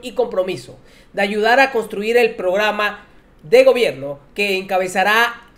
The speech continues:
la coalición Va por México en las elecciones del veinticuatro. Los ciudadanos no podemos ser simples espectadores en los procesos políticos. Tenemos que ser juzgadores activos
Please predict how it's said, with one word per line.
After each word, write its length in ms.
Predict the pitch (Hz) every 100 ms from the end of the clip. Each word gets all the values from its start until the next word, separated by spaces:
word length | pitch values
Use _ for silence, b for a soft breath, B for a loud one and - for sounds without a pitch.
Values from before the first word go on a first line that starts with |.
| _ -
la 300 | 214 233 233
coalición 560 | 233 208 196 196 185
Va 140 | 196 190
por 160 | 170
México 420 | 208 240 208 202 220
en 60 |
las 160 | 196 180
elecciones 440 | 156 - 190 196
del 120 | 170
veinticuatro. 600 | 147 143 147 214 190 131 127 b b -
Los 180 | 180 180
ciudadanos 520 | 180 175 220 220 190
no 160 | 233
podemos 440 | 208 208 220 220 190
ser 160 | 220
simples 400 | 208 220 208 208
espectadores 640 | 190 - - 180 202 220 190
en 100 | 190
los 120 | 165
procesos 420 | 175 165 196 214
políticos. 640 | - 175 233 - - 131 b b b -
Tenemos 400 | 202 240 254 240
que 160 | 240
ser 220 | 233 247 214
juzgadores 560 | 190 180 185 226 214
activos 500 | 175 143 170 165 160